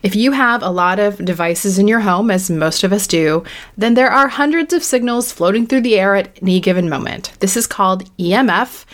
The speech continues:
and some people are really sensitive to it and believe that it can cause some not great things in the body as a result of all of these free radicals bouncing around. If you're concerned with the unwanted influences of electromagnetic radiation or geopathic zones,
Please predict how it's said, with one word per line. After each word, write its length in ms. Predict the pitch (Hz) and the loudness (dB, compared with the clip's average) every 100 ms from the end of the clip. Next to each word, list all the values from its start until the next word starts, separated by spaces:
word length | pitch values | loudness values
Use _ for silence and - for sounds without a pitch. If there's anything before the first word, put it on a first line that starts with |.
| - - - | -20 -20 -4
and 100 | 269 | 0
some 160 | - 302 | 2 2
people 340 | 320 320 311 | 2 2 2
are 100 | 302 | 2
really 220 | 269 294 | 4 2
sensitive 440 | 302 330 320 254 190 | 0 -2 -2 -2 -2
to 180 | - | -4
it 140 | - - | -6 -4
and 160 | 180 | -2
believe 200 | 180 185 | 2 2
that 100 | 196 | 2
it 100 | 208 | 0
can 100 | 196 | -2
cause 320 | 208 - 196 196 | -4 -2 -2 0
some 220 | 208 170 | 0 0
not 240 | 160 185 | 0 -2
great 220 | 202 190 | 0 0
things 280 | - 202 202 | 2 2 4
in 80 | 202 | 2
the 80 | 196 | 2
body 380 | 190 175 175 185 | 2 0 -2 -4
as 160 | 180 | -4
a 40 | 180 | -2
result 360 | 175 180 180 | 0 0 -2
of 80 | 175 | -2
all 180 | 160 175 | 0 0
of 100 | 175 | 0
these 300 | 180 175 175 - - | 0 0 -2 -10 -20
free 240 | - 214 214 | -6 -2 2
radicals 520 | 208 214 208 175 156 | 2 0 -2 -8 -6
bouncing 420 | 160 151 - 147 | -8 -6 -8 -8
around. 400 | - - - - - - - - | -8 -8 -12 -14 -20 -20 -18 -6
If 160 | 220 220 | -4 0
you're 120 | 320 | 0
concerned 440 | 359 381 294 269 | 2 2 2 2
with 80 | 240 | 2
the 120 | 214 | 0
unwanted 480 | - 214 214 220 214 | 0 0 2 2 2
influences 600 | 196 196 202 190 196 185 | 0 0 0 2 2 2
of 100 | 170 | 0
electromagnetic 880 | 156 160 170 202 180 170 175 170 170 | 0 -2 -2 -2 -2 -4 -4 -8 -4
radiation 720 | 165 175 170 175 - 175 165 | -2 0 0 0 0 -2 -4
or 140 | 151 147 | -6 -6
geopathic 680 | - 190 190 - 180 190 185 | 0 0 0 -2 -4 -6 -6
zones, 500 | 185 175 170 175 | -4 -4 -4 -6